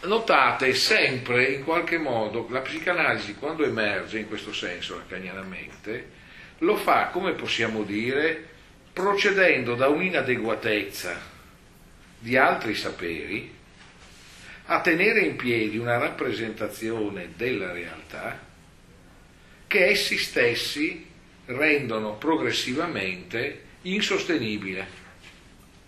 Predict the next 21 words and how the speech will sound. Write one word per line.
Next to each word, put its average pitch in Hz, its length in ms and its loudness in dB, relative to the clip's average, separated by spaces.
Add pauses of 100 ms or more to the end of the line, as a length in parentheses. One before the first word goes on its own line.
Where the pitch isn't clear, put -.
(460)
e 175 120 -4
che 214 120 0
in 214 80 0
qualche 214 240 0
modo 123 440 0
chiama, 117 560 2
in 127 180 -8
qualche 160 240 -4
modo, 113 280 -6
a 104 80 -4
formarsi 120 840 0
un 170 140 0
piano 214 380 4
diverso 135 540 2
di 104 120 -4
discorso, 101 580 -6
un 117 60 -8
piano 165 260 -8
diverso 120 600 -2 (340)
di 117 360 -6
interpretazione, 101 1200 -4